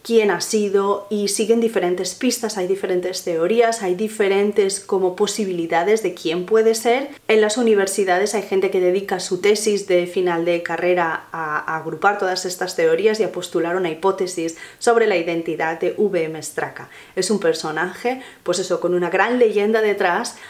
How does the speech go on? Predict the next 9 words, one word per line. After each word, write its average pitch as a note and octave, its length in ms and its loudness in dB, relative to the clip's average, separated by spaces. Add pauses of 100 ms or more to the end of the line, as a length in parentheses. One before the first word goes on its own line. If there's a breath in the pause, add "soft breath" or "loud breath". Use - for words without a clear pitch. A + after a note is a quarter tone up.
(160 loud breath)
Aparte A3+ 560 0
de F#3+ 800 2
la F3+ 240 2
identidad E3 600 -2
del A#3+ 180 2
autor, D#3 460 -2 (280 loud breath)
también A3 540 0
nos A3 260 0
habla F3 420 0